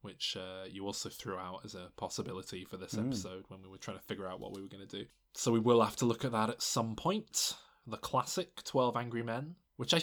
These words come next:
Speaker 1: I think I have down as a ten out of ten as well, but
Speaker 2: You know how much you love Sidney Lumet. We've established.
Speaker 1: Yeah, we have actually, yeah.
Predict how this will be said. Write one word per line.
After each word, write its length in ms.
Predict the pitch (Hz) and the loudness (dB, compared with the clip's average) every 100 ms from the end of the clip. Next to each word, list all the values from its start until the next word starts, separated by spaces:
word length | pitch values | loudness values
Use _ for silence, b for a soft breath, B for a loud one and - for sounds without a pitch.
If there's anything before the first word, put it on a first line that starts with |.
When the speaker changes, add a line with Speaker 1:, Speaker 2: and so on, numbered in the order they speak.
| - - | 2 0
Speaker 1:
I 60 | 147 | 0
think 540 | - - 165 269 - | 0 4 4 2 0
I 100 | 233 | 2
have 200 | 214 220 | 4 4
down 240 | 226 208 | 6 4
as 100 | 214 214 | 4 0
a 40 | |
ten 180 | 214 214 | 0 0
out 120 | 202 | 0
of 60 | 190 | -2
ten 220 | - 190 | -2 -2
as 160 | 180 135 | -2 -2
well, 500 | 120 135 226 285 277 | 0 0 0 -4 -4
but 280 | 113 104 - - | -4 -4 -8 0
Speaker 2:
You 160 | 131 | 6
know 120 | 131 135 | 10 10
how 60 | |
much 240 | 117 110 - | 8 4 2
you 120 | 113 | 4
love 160 | 107 | 4
Sidney 300 | - - 104 | 2 0 2
Lumet. 340 | 107 104 107 104 - - - | 2 2 2 -2 -6 -14 -8
We've 180 | 120 113 | -2 -2
established. 640 | 107 - 113 107 110 - 110 | -2 2 2 2 0 -2 -8
Speaker 1:
Yeah, 280 | 113 107 95 92 - _ | -6 -6 -6 -12 -20 _
we 120 | 107 | -10
have 320 | 101 110 101 95 | -4 -2 -2 -4
actually, 400 | - - 95 98 | -10 -10 -10 -10
yeah. 280 | 101 95 | -10 -12